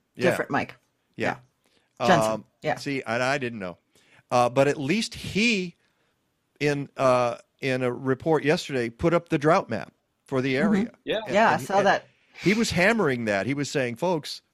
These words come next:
Speaker 1: we're not getting the rain." Whereas I went to another station and no mention. They said, "Oh, the rain will be out by tomorrow. You won't have to worry about it. Aha, rain bad, sun good." Um,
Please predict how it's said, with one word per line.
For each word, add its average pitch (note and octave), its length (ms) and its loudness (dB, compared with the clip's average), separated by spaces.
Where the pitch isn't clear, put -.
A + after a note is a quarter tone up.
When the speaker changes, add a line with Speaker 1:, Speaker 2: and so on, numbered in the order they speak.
Speaker 1:
we're C3 100 -6
not E3+ 200 0
getting D#3+ 220 0
the C#3+ 60 0
rain." D3 420 -2
Whereas D3+ 680 4
I C3+ 120 4
went D#3 300 -2
to C#3+ 200 -2
another E3+ 340 2
station B2+ 720 -4
and B2 380 0
no D#3+ 180 0
mention. E3+ 400 -4
They B2+ 140 0
said, B2 300 -2
"Oh, A3+ 280 6
the F3+ 120 2
rain F#3 200 2
will F3 80 0
be E3 180 2
out D#3 300 4
by D3 280 4
tomorrow. D3 420 2
You D3 140 0
won't D#3+ 220 0
have D3+ 160 2
to D3 80 -6
worry D3+ 200 0
about C#3 300 2
it. D3 100 0
Aha, C#3+ 720 0
rain D3+ 320 -6
bad, C#3 500 2
sun D3 300 -4
good." B2+ 360 -2
Um, B2 540 2